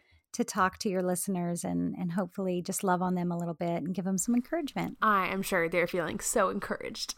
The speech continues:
Speaker 2: Where can someone find you online or get their hands on a book of yours?
Speaker 1: Okay, so they can, they'll be directed there if they just go to the website, which is w w w kim a erickson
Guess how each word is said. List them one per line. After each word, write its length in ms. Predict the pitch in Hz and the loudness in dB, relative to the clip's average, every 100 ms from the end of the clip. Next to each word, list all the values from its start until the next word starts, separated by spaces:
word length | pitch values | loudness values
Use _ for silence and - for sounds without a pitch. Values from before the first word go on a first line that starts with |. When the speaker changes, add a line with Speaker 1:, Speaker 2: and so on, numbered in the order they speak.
| - | 8
Speaker 2:
Where 180 | 254 | 8
can 160 | 269 349 | 10 8
someone 280 | 349 349 302 | 8 8 8
find 400 | 302 262 277 254 | 8 8 6 6
you 400 | 240 247 247 254 | 6 6 6 4
online 720 | - 202 202 220 240 240 240 | 2 2 4 4 4 2 2
or 180 | - 196 | 2 0
get 160 | 196 | 0
their 140 | - 196 | -2 -2
hands 280 | 190 196 190 | -2 -2 -2
on 120 | 190 | -4
a 60 | |
book 220 | 180 214 214 | -4 -2 -2
of 120 | 208 | 0
yours? 680 | 208 208 208 208 202 - - - - - | 2 2 0 -2 -2 -2 -4 -10 -10 0
Speaker 1:
Okay, 680 | 202 226 - - 180 - - | 2 0 -2 2 2 2 -4
so 500 | - 214 196 196 196 170 | 2 4 6 6 4 0
they 200 | 208 220 | 0 0
can, 420 | 240 214 202 - - _ - | 2 2 2 -2 -10 _ -4
they'll 160 | 214 214 | 2 4
be 140 | 240 | 4
directed 440 | 220 202 208 214 | 4 2 0 -2
there 220 | 175 196 196 | 2 4 4
if 100 | - | 2
they 200 | 190 180 | 0 2
just 260 | 190 - | 0 0
go 80 | 208 | 2
to 80 | 185 | 4
the 120 | 180 | 4
website, 480 | 175 185 247 285 320 _ - | 4 2 0 0 -4 _ -8
which 260 | 185 - | -6 -2
is 380 | 185 175 - - _ _ _ - | 0 0 -4 -6 _ _ _ -6
w 300 | 165 170 160 | -2 0 2
w 260 | 165 165 | 2 0
w 460 | 156 151 156 196 294 - _ _ _ _ | 0 0 0 2 0 -4 _ _ _ _
kim 560 | - - 202 185 196 254 - _ _ - | -10 -2 2 2 2 0 -4 _ _ 0
a 500 | 180 170 165 180 180 _ _ - | 2 4 4 0 -2 _ _ -4
erickson 680 | 180 165 - - 160 160 | -2 0 -2 -4 -2 -4